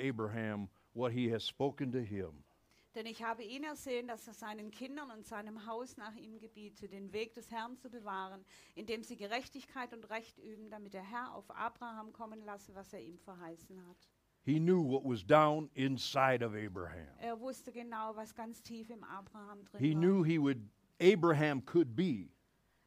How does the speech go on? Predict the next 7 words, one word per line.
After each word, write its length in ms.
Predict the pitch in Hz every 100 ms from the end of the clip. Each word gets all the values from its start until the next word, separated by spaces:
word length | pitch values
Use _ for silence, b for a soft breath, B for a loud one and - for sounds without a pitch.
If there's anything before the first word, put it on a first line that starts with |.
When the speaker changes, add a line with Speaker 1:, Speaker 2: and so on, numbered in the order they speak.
| _
Speaker 2:
Er 200 | 214 220
wusste, 500 | 262 277 - 214 208
was 240 | 208 214 202
Abraham 540 | 214 233 233 220 214
sein 420 | 214 233 220 247 247
konnte. 380 | 214 180 185
Speaker 1:
the 60 | -